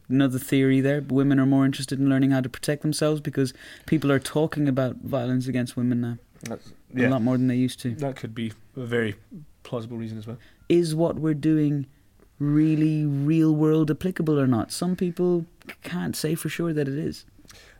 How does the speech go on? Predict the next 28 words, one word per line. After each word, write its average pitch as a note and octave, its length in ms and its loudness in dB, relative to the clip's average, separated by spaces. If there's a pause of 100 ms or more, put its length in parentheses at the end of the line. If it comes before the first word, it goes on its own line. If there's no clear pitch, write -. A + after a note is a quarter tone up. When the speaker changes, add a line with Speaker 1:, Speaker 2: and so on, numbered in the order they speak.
Speaker 2:
I G3+ 60 0
think, F3+ 680 -2
like, C#3+ 180 2
there's, C3+ 240 -2
I, A#2 340 0
I - 40 -4
see C#3 180 -4
it - 20 2
all A2 160 0
the G2+ 60 -12
time A#2+ 160 -4
on G#2+ 60 -6
Facebook, G2+ 320 -8
like, F#2 340 -10
"Oh, G#2 300 -4
does, G#2+ 420 -8
will A2+ 300 -2
your G#2 100 -4
karate G2 420 -6
work F#2+ 240 -10
in G2 80 -12
the F#2 60 -14
streets?" - 480 -16
That's B2 220 2
Speaker 1:
Mm-hmm. G#2+ 180 0
Speaker 2:
a - 40 -14
frequent - 440 -4
question. - 380 -10